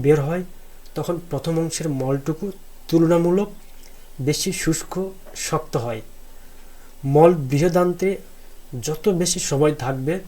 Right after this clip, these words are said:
তত বেশি পানি শোষিত হবে, মল বেশি শক্ত হবে এবং মল ত্যাগে অনেক কষ্ট হবে, আর এর কারণে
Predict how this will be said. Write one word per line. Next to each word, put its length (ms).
তত 160
বেশি 180
পানি 160
শোষিত 300
হবে, 200
মল 160
বেশি 200
শক্ত 240
হবে 200
এবং 140
মল 140
ত্যাগে 300
অনেক 160
কষ্ট 200
হবে, 180
আর 80
এর 180
কারণে 300